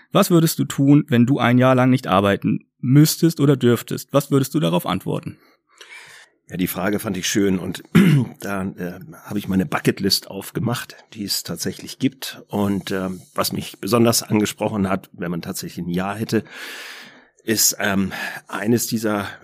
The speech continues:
Speaker 2: noch unerfüllten Vorhaben. Ähm, in Hamburg würde man sagen, ich habe doch keine rote Hose. Ich bin also noch nicht über den Atlantik gesegelt. Längere Strecken schon, zuletzt auch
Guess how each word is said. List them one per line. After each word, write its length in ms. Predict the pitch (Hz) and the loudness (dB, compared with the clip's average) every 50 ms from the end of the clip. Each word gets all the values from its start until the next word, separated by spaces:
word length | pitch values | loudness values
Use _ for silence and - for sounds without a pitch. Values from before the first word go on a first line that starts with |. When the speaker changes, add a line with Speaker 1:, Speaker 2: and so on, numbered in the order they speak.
| - - | -14 -4
Speaker 2:
noch 280 | 131 104 123 131 - | 2 4 4 4 2
unerfüllten 560 | 117 - 113 113 107 - - 107 104 - 98 | 0 -2 -2 -2 -2 0 0 0 0 0 -4
Vorhaben. 760 | - - 104 113 117 120 123 120 123 127 131 127 127 123 120 - - | -8 -6 -4 -4 -4 -4 -6 -8 -8 -6 -4 -4 -4 -6 -8 -12 -12
Ähm, 320 | 98 98 95 98 98 101 | -10 -10 -8 -8 -10 -10
in 140 | - 95 - | -12 -12 -10
Hamburg 280 | 101 101 104 104 - 113 | -6 -6 -6 -6 -4 -2
würde 120 | 107 98 | -2 0
man 140 | 101 98 95 | 0 0 0
sagen, 360 | 92 98 95 101 101 98 95 | 0 0 -2 -2 -2 -2 -4
ich 120 | 98 - | -4 -6
habe 100 | 95 - | -8 -8
doch 100 | - 95 | -8 -8
keine 200 | - 113 101 101 | -4 -2 -2 -2
rote 340 | 95 95 101 101 - 110 92 | -2 -2 -2 -2 0 0 -2
Hose. 340 | 87 92 101 110 135 156 165 - _ _ _ _ - | 0 0 0 0 -2 -4 -6 -8 _ _ _ _ -20
Ich 80 | - - | -6 0
bin 160 | 101 95 95 | 2 2 2
also 180 | 90 98 113 | 2 0 0
noch 140 | 101 95 95 | 0 0 -2
nicht 140 | 98 98 101 | -4 -4 -4
über 120 | 101 85 | -6 -6
den 160 | 87 92 90 80 | -4 -4 -4 -4
Atlantik 400 | 82 82 90 101 117 - 127 123 | -4 -4 -4 -4 -4 -4 -4 -4
gesegelt. 500 | 131 120 127 127 131 139 139 139 - - - - - - - - - - - _ _ _ _ _ _ | -4 -2 -2 -2 -2 -2 -4 -4 -6 -10 -16 -18 -16 -16 -16 -16 -16 -18 -20 _ _ _ _ _ _
Längere 360 | - 95 101 104 95 92 92 | -2 2 2 4 4 2 0
Strecken 340 | - - - 101 98 104 92 | -2 -4 -6 -8 -6 -4 -4
schon, 420 | - 113 113 131 143 139 135 127 - - | -4 -2 0 2 2 2 2 0 -4 -8
zuletzt 460 | - - 98 92 95 92 - - - | -8 -6 -4 -4 -2 -2 -4 -6 -6
auch 280 | - 90 87 - - - | -8 -8 -8 -10 -14 -18